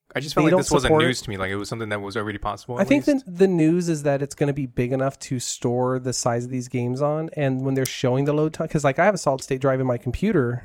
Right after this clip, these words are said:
Speaker 2: and I'll, um, like, I, I have great load times on there, but even, I, even, like, really hefty games like Grand Theft Auto five, like, there's still a significant load time.
Speaker 1: Yeah.
Speaker 2: And the way they're talking about it, because it's an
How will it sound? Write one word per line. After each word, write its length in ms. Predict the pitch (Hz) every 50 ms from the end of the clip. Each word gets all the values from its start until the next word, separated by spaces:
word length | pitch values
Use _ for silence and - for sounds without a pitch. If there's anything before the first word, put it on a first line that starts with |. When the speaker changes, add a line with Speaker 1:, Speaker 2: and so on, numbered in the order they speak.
| - _ _ _
Speaker 2:
and 160 | - 135 131 127
I'll, 180 | 127 143 156 151
um, 420 | 135 123 117 117 117 120 123 123 _ _ _ _ _ _ _ _ _ _ _ _ _ _ - - _ - - - - _ _
like, 220 | - 147 139 - -
I, 140 | 143 147 - 143
I 100 | 135 127
have 220 | 131 147 135 123
great 240 | - 139 135 139 -
load 160 | 123 135 151
times 260 | - 165 151 135 123 123
on 140 | 123 120
there, 160 | 120 120 120 120
but 100 | 135 131
even, 460 | 147 147 143 131 127 120 120 120 117 - _ _ _ _ - - _ _ _ _ _ _ _ -
I, 140 | 139 143 - _ _ _ _ _ _ _ _ _ _ _ _ _ 160
even, 280 | 151 180 185 185 160 139
like, 180 | 127 123 120 -
really 260 | 135 139 143 139 131
hefty 260 | 117 143 139 - 135
games 200 | 123 135 139 139
like 120 | 139 117 113
Grand 160 | 135 131 131
Theft 120 | 131 -
Auto 140 | 139 127 113
five, 240 | - - 160 151 120
like, 120 | 104 117
there's 140 | - 170 -
still 200 | - - 196 -
a 40 | -
significant 460 | - - 120 123 127 127 123 117 117
load 180 | 120 151 165 160
time. 320 | - 135 120 117 117 120 -
Speaker 1:
Yeah. 180 | 107 95 92 87 _ _ _ _ _ _ _ -
Speaker 2:
And 120 | 143 143 139
the 60 | 135
way 80 | 151 160
they're 100 | 165 147
talking 360 | - - 123 143 - 180 156
about 240 | 135 123 120 123 123
it, 60 | 120
because 260 | 123 - - 135 123
it's 140 | 131 - -
an 80 | 123